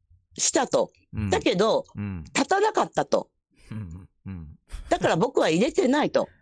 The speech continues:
Speaker 2: うんうんうん。
Speaker 1: で、か-、で、その日に、その日の夜に川の字になって三人で寝たって言うんですよ、
Speaker 2: うん。
Speaker 1: 彼女の家に。
Speaker 2: はい。
Speaker 1: 強姦し-、されたっていう男を止めますか？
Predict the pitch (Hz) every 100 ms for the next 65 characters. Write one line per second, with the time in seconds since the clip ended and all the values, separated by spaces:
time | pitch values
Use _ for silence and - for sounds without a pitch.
0 | - - - 180 175 - 320 - - -
1 | - _ _ - - 269 220 311 269 -
2 | 339 392 415 339 170 - - _ _ _
3 | - - 339 415 403 285 170 208 302 226
4 | 202 - - - 247 294 339 381 403 403
5 | 370 240 - 170 214 262 381 359 185 147
6 | 160 - - - 330 202 170 156 - 180
7 | 165 160 147 139 143 131 139 - _ -
8 | 107 82 71 - _ _ _ _ _ _
9 | _ _ - 262 339 403 - 453 466 427
10 | - - - - - 349 381 403 466 -
11 | 330 302 294 202 277 262 170 - 170 196
12 | 247 453 - - - -